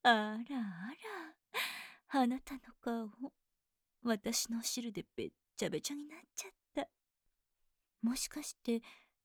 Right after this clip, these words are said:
少し口に入っちゃったんじゃない？だったら大変よ。なんたって、おまんこから直接溢れる汁だもの。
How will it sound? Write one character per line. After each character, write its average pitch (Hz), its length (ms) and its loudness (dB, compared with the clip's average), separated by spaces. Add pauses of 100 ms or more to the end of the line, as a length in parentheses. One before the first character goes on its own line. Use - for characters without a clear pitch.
少 - 260 0
し - 140 -2
口 - 280 -2
に 196 80 6
入 196 200 0
っ - 100 -20
ち - 100 -6
ゃ - 20 -8
っ - 80 -10
た 180 100 0
ん 175 40 -2
じ 175 100 -8
ゃ 156 40 -8
な 151 80 -14 (160)
い？ - 1300 -10
だ 247 140 6
っ 262 120 -2
た 240 120 4
ら 190 120 2
大 202 300 0
変 262 320 -8
よ。 294 160 -12 (1000)
な 202 200 2
ん 233 60 -10 (120)
た 196 100 -10
っ - 80 -16 (220)
て、 - 140 -12 (680)
お 214 140 6
ま 226 160 4
ん 240 60 -2
こ 226 120 -6
か 190 120 -2
ら 160 80 0
直 - 260 -2
接 - 140 -4
溢 226 360 -4
れ 302 120 -2
る 302 80 -4
汁 254 260 -4
だ 262 140 -6
も 226 100 -4 (160)
の。 208 100 -8